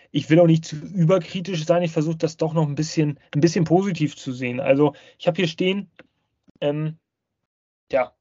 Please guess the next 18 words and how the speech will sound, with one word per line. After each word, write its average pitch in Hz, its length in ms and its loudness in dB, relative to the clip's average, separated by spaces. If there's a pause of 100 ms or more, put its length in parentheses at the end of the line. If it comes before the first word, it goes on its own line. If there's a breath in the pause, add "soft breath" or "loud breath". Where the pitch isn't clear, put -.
Schiavone 175 520 0
hat 185 160 -4
<laughs> 165 720 -8
zu 147 140 -12
Beginn 175 320 -4
des 180 260 -6
Matches 160 480 0
als 135 320 -6 (180)
Three 165 300 0
on 139 160 2
Three, 156 460 -2
äh, 127 60 -2
angekündigt. 127 760 -4
Also 127 160 -8
sehr 127 180 0
interessanter 131 500 -2
Fun 139 280 -2
Fact. 143 340 0